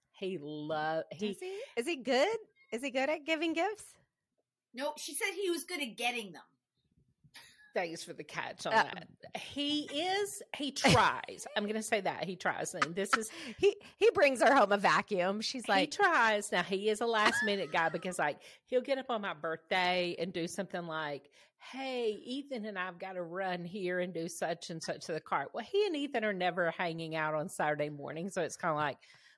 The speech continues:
Speaker 1: "Please, you're going to get the gift and pick up the cake." And then they'll come in and there'll be this secret rumbling around. It's really funny. But now occasionally he does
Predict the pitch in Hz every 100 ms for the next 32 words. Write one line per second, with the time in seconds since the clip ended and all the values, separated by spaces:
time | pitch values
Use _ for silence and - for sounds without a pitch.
0 | _ - 151 139 143 - 180 170 180 226
1 | 240 214 202 196 185 147 - - 233 -
2 | 190 180 175 170 156 160 151 160 151 -
3 | 170 175 180 175 170 160 170 - - 165
4 | - 170 147 165 160 180 190 196 185 170
5 | 160 160 160 185 190 220 208 202 147 147
6 | - - - - 302 302 311 403 466 440
7 | 403 285 254 202 170 170